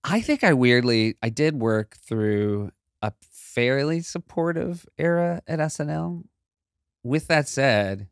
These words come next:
when you took a big swing at the table outside your comfort zone, like, there was no, you could feel it, you could feel the air of that miss. And, uh, flop, I mean, I flop sweated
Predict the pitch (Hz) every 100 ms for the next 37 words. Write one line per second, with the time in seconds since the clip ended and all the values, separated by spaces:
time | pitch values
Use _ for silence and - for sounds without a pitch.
0 | _ - 117 135 135 151 208 302 311 _
1 | - 190 190 170 123 - 113 120 117 -
2 | - 107 107 113 107 101 95 101 101 107
3 | 98 98 98 101 95 - 98 113 120 123
4 | 127 139 131 _ _ _ _ _ _ _
5 | - 160 165 147 127 170 196 196 147 123
6 | 123 135 131 123 170 - 196 165 - -
7 | 139 147 151 143 143 - _ _ _ _
8 | - 127 127 - - 147 160 156 - -
9 | 202 202 170 - 113 123 117 98 101 -
10 | 107 98 95 - _ _ - 107 98 62
11 | - - - _ _ _ _ _ _ _
12 | - 110 107 104 98 98 95 95 85 71
13 | 50 - _ 50 50 - 50 50 - -
14 | - 104 135 85 123 139 160 - 127 127
15 | 143 - 135 113 107 98